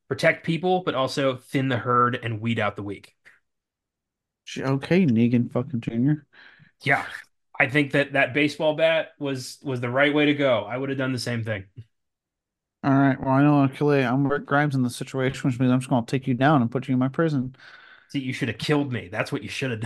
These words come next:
Speaker 1: done. <laughs> That
Speaker 2: No,
Speaker 1: was
Speaker 2: I mean, I will. In real life, I will. I'll, I'll do it without remorse.
Speaker 1: I know. I know. <laughs>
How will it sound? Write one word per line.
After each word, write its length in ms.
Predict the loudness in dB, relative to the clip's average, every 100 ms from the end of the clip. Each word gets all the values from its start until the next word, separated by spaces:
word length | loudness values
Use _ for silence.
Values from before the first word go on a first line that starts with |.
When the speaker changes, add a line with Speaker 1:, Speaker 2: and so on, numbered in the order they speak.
| -2
Speaker 1:
done. 220 | -2 -4 -14
<laughs> 40 | _ _ _ _ _ _ _ _
That 120 | 2 4
Speaker 2:
No, 40 |
Speaker 1:
was 100 | 4
Speaker 2:
I 20 | 4
mean, 80 |
I 100 | 6
will. 520 | 4 6 8 8 4 0
In 120 | 2
real 140 | 6 8
life, 260 | 8 6
I 160 | 6 6
will. 280 | 4 0 0
I'll, 140 | -4 -2
I'll 120 | -4
do 240 | 0 -2
it 40 | 0
without 220 | -2 -2
remorse. 560 | -2 0 -2 -4 -16 _ _ _ _ _ _ _ -4
Speaker 1:
I 120 | -2
know. 240 | -2 -4 -12 _ _ _ _ _ -14
I 100 | -12
know. 80 | -14 -20 _ _ _ _ _ _ -10
<laughs> 880 | -8 -8 -8 _ _ -4 0 0